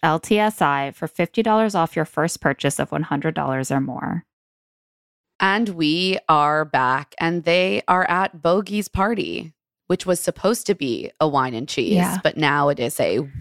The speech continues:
Speaker 2: wild kegger
Speaker 1: Yeah.
Speaker 2: rager.
Speaker 1: <laughs>
Speaker 2: The students are just breaking windows and all hell is breaking loose.
Speaker 1: This is supposed to be part of, like, Michael's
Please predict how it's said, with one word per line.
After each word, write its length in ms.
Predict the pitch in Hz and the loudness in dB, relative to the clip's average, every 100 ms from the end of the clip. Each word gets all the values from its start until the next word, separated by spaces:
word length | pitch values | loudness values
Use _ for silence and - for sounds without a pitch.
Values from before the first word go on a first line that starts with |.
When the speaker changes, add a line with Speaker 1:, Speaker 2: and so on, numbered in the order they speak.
| 170 | 2
Speaker 2:
wild 720 | 214 202 190 180 170 165 - - | 4 4 2 2 0 -2 -6 -10
kegger 300 | - 165 165 | 0 2 4
Speaker 1:
Yeah. 380 | 165 147 147 147 - - | 2 4 2 -2 -6 -2
Speaker 2:
rager. 760 | 156 143 147 156 143 131 131 - | 0 0 0 0 2 2 -2 2
Speaker 1:
<laughs> 260 | - - - - _ _ - | 4 4 2 -8 _ _ -14
Speaker 2:
The 60 | |
students 440 | - - 170 165 165 | -6 0 0 0 0
are 100 | 156 | 0
just 280 | 156 - - - | 0 -6 -6 0
breaking 480 | 156 160 180 160 | 2 2 0 2
windows 800 | 165 147 151 156 135 135 143 143 | 4 2 4 4 4 4 2 0
and 320 | 135 131 139 | -2 -2 -2
all 240 | - 156 160 | 2 2 2
hell 240 | 160 127 | 0 -2
is 160 | 135 - | -2 -4
breaking 400 | 123 - 147 - | -6 -6 -10 -10
loose. 500 | 64 165 - - - - | -10 -8 -8 -12 -14 -2
Speaker 1:
This 140 | 233 | 0
is 120 | 294 277 | 2 0
supposed 240 | 370 - | 0 0
to 60 | 254 | 2
be 100 | 233 | 2
part 220 | 240 208 | 4 2
of, 100 | 196 | 2
like, 160 | 170 190 | -2 0
Michael's 880 | 170 156 - 143 143 127 - - | 2 2 2 0 0 -2 -6 -10